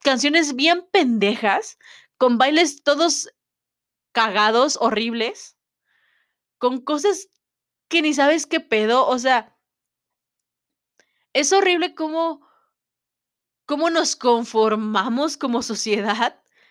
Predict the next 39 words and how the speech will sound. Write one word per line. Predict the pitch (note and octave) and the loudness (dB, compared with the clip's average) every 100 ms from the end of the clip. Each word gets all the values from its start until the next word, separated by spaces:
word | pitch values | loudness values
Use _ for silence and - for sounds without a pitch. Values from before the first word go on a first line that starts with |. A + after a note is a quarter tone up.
| _ _ _ _ _ _ _ _ _ _ _ _ _ _ _ - _ | _ _ _ _ _ _ _ _ _ _ _ _ _ _ _ -20 _
y | - C4+ | -2 0
decir, | C#4+ C#4+ D#4+ D#4+ - | 0 0 0 -2 -2
"Ay, | F#4 F4+ | -2 -2
no, | E4 F#4 | -4 -4
es | E4 E4 | -4 -6
que, | - E4 | -8 -8
pues, | D4 C#4 | -4 -2
así | C4+ D4+ | -2 -2
es | |
su | D4 | -4
propaganda". | - D4+ C4+ B3+ C4+ C4+ - | -4 -6 -4 -4 -2 -2 -4
Güey, | C4+ G4+ G4 | 0 0 0
cállate | G#4+ G#4+ A4 F4 | 0 0 0 -2
el | D#4 | -2
hocico, | C4 - - D4+ - A3+ | -2 -2 -4 -4 -4 -2
podrías | C4+ D4 E4 E4+ | 0 2 2 0
hacer | F4 D#4 | -2 -2
más | D4 D4 D#4 | 0 -2 -2
cosas, | - C#4 D4 A3 F#3 - - - | 0 0 2 0 -2 -12 -20 -6
y | D4+ | -2
más | D#4 F4+ F4+ | 2 0 0
con | F4 | 0
la... | E4 D4 - _ - - - | 2 0 -4 _ -20 -20 -4
Miren, | C4 G#3 D#3 _ _ | -2 -2 -4 _ _
así | A#3+ D4+ | -6 -4
como | E4 F4+ | -2 -2
hicieron | E4 C#4+ | 2 0
sus | D4+ D4 | 0 -4
chingaderas | - B3 G3+ F#3+ A3 B3 A3+ | -2 -2 0 2 2 2 0
de | G3 F#3+ | -8 -8
que | G3 | -10
sacaban | F#3+ G#3+ A3+ | -2 -2 -2
sus | G3+ - | -10 -10
TikToks | G#3+ - G3 G3+ G#3+ | -10 -4 -4 -4 -4
y | |
todas | A3 A#3+ | 0 2
las | A#3+ | 2
chingaderas, | A#3 G#3+ G3 F#3 F#3 G3+ A3+ | -2 -8 -6 -4 -2 -2 -2
porque, | A#3+ A#3+ | -6 -8